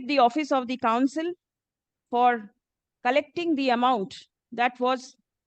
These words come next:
directed to be paid by him. Stop. Next. It has further been submitted that he was not aware of the bank account number of the petitioner,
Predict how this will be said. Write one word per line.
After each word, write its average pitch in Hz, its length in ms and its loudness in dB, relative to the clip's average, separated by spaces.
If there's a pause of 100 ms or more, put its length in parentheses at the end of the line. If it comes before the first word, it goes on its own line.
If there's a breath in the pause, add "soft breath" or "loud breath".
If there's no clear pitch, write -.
(140)
directed 277 480 -2
to 285 80 -6
be 277 140 -2
paid 233 340 0
by 202 180 4
him. 170 420 -6 (160)
Stop. 226 320 -2 (260)
Next. 226 340 -8 (1600)
It - 140 -2
has 277 160 2
further 254 360 2
been 277 220 -6
submitted 247 520 -4
that 240 160 0 (1900)
he 294 140 0
was 285 220 4
not 269 200 0
aware 254 360 2
of 254 160 0
the 247 80 -6
bank 226 340 -2
account 302 400 -2
number 294 440 2
of 277 200 -2
the 262 140 -8
petitioner, 247 500 -4